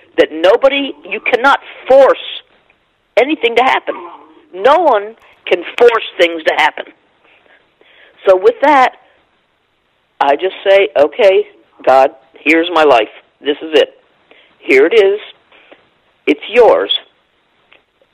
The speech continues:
And so I let it unfold as He will have it unfold for me. I mean, that's my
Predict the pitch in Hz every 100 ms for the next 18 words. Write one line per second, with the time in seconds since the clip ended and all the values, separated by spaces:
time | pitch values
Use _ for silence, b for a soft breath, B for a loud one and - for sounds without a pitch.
0 | _ _ _ _ _ _ _ 147 151 -
1 | 165 143 143 156 165 202 - - - -
2 | - 160 - 165 180 - - 214 151 120
3 | 135 - 160 - 240 240 151 120 131 -
4 | 139 143 - 170 165 - 180 151 80 -
5 | _ _ _ _ _ _ _ 147 143 151
6 | 190 - - - _ _ _ _ _ _
7 | 160 165 180